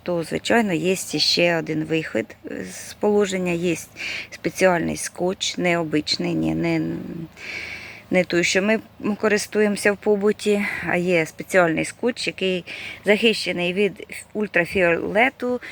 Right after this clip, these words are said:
для того, щоб латати такі дірки. Такі дірки, е, механічні якісь пошкодження на плівці, і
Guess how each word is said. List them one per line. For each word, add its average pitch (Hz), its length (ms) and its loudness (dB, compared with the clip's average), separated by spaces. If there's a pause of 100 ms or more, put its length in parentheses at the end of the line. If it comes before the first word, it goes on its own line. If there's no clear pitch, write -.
(220)
для - 120 -4
того, 226 300 -4
щоб 180 300 -2
латати 190 420 2
такі - 280 -2
дірки. 165 540 -2 (1080)
Такі 151 220 -2
дірки, 165 420 0 (460)
е, 151 320 2 (680)
механічні 160 600 4
якісь - 220 -6
пошкодження 208 840 2 (340)
на 175 120 4
плівці, 170 520 -2
і 196 500 2